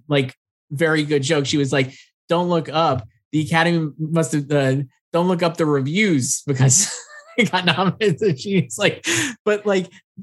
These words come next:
I think it was Wanda maybe or Regina had a, had a bit with Sam Jackson about his, like, rom-coms. And, like, he was not feeling that bit, I didn't think at all.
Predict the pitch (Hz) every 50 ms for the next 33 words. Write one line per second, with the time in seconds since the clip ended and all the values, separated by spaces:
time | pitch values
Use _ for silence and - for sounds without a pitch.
0 | - 180 185 196 247 294 285 302 190 170 151 151 151 160 185 202 202 190 190 185
1 | 175 170 156 160 156 147 151 143 131 190 214 202 180 170 165 156 156 156 147 147
2 | 147 147 - _ - - - - - - 180 170 147 139 131 131 175 180 175 175
3 | 160 131 - - - 170 170 170 170 147 147 139 147 165 175 - - 233 240 240
4 | 247 254 254 262 _ _ _ - 143 139 147 147 147 151 160 151 147 151 151 139
5 | 131 127 127 123 131 127 143 160 196 226 220 240 240 240 247 254 254 254 247 233
6 | - - 151 151 165 160 156 156 - 240 269 262 185 170 180 175 165 170 147 -
7 | 175 170 156 143 135 127 120 113 117 123 - 120 131 - - 135 127 123 120 120
8 | 120 143 147 151 151 147 139 156 160 156 147 151 170 170